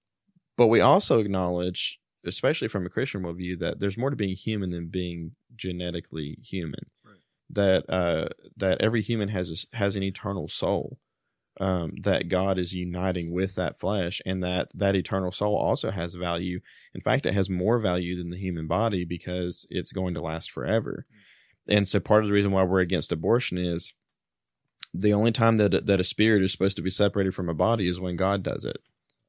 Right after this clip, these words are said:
Speaker 1: Um, and the fact that we want to try to usurp his authority and do that for him, or that we feel like we can sit in judgment on God and decide who and who shouldn't live,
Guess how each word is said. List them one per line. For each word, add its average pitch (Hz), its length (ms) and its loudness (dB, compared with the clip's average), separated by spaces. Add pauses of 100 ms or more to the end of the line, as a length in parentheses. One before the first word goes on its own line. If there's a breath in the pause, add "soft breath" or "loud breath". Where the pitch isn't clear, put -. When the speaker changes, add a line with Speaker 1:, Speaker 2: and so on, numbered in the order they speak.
(140)
Speaker 1:
Um, 76 460 -4 (180)
and 92 360 0
the 90 100 0
fact 101 280 2
that 90 140 2
we 98 160 2
want 98 340 -2
to 90 320 -2 (1000)
try 110 240 4
to 101 80 2
usurp 98 460 2
his 92 120 0
authority 95 640 0 (340)
and 87 720 -2 (300)
do 107 220 4
that 95 240 2
for 107 260 2
him, 95 300 -2
or 95 100 4
that 87 180 2
we 104 140 4
feel 107 220 2
like 92 160 2
we 98 180 4
can 101 160 0
sit 98 240 2
in 90 140 0
judgment 92 340 2
on 85 140 -2
God 95 260 2
and 87 140 -2
decide 85 340 0
who 101 260 0
and 90 160 -4 (120)
who 101 100 2
shouldn't 85 400 -2
live, 92 420 0